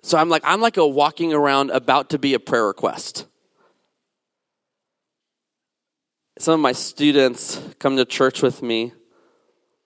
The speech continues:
So I'm sure they're always like, "Why is Blaine always at the altar? Like, is our director really a Christian? Like, he keeps responding."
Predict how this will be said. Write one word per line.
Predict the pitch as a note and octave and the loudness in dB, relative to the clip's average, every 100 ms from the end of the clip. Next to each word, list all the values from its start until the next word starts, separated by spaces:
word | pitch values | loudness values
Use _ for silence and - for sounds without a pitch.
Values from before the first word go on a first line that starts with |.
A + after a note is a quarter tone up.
| _ _ _ _ _ _ _ _ _ - | _ _ _ _ _ _ _ _ _ -2
So | C3+ | 0
I'm | C#3 | 2
sure | E3 | 2
they're | D3 | 4
always | A2+ B2 C3 B2 | 6 4 4 2
like, | G#2+ | -2
"Why | A2+ C3+ | -2 -4
is | D#3+ | -6
Blaine | C3 B2+ | -4 0
always | B2+ B2 A#2+ | 2 2 0
at | A2+ | -6
the | G2 | -4
altar? | G2 G2+ - A#1 | -2 -2 -6 -10
Like, | - | -8
is | A2 D#3 | -6 -4
our | G3 | 0
director | B2 A2+ B2+ G#2+ | 0 0 -2 -2
really | G#2+ C3 | -2 -2
a | - | -4
Christian? | - A2+ - B2 | -6 -6 -4 -6
Like, | - | -6
he | F3+ | -8
keeps | - - - | -8 -8 -6
responding." | - - - G2+ - | -6 -6 -6 -6 -8